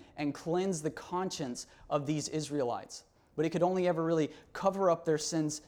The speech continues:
temporarily. It couldn't be effectual unto their salvation. And since this was the case, this offering had to be made year by year.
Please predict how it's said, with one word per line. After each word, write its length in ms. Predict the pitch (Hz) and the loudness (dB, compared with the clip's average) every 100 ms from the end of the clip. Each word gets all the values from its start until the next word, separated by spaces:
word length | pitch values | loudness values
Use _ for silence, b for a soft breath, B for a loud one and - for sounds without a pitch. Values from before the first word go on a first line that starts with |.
| - | -10
temporarily. 720 | - 160 147 143 147 127 107 - _ _ _ - _ _ _ _ _ _ _ _ _ _ _ _ _ _ _ _ _ _ | -2 0 2 2 2 2 -4 -12 _ _ _ -20 _ _ _ _ _ _ _ _ _ _ _ _ _ _ _ _ _ _
It 140 | 143 - | -12 -4
couldn't 260 | 185 175 | -2 -2
be 100 | 165 | 0
effectual 600 | 151 - 160 - 151 139 | -2 0 -2 0 -2 -2
unto 240 | 131 139 131 | -2 -4 -6
their 100 | 123 | -8
salvation. 640 | - 120 123 139 - 101 - _ _ _ _ _ _ _ _ _ _ _ _ _ _ _ _ _ _ _ b b b b b b b _ _ - | -4 -4 -2 -2 -4 -12 -18 _ _ _ _ _ _ _ _ _ _ _ _ _ _ _ _ _ _ _ b b b b b b b _ _ -6
And 160 | 135 | -2
since 320 | 139 - 185 - | 0 2 2 2
this 200 | 170 - | 0 0
was 120 | 139 | -4
the 100 | 127 | -6
case, 420 | - 214 147 135 | -2 0 2 0
this 180 | 147 143 | -2 2
offering 520 | 131 143 - 143 143 | 4 4 4 -2 -2
had 200 | 143 131 | 0 -2
to 60 | 135 | 0
be 80 | 131 | 0
made 460 | 135 151 127 135 - - - | 2 2 0 -4 -12 -20 -8
year 640 | 127 131 156 160 156 160 - | -6 -2 2 2 2 -2 -4
by 140 | 127 | -2
year. 440 | 123 139 131 113 | -2 -2 -4 -4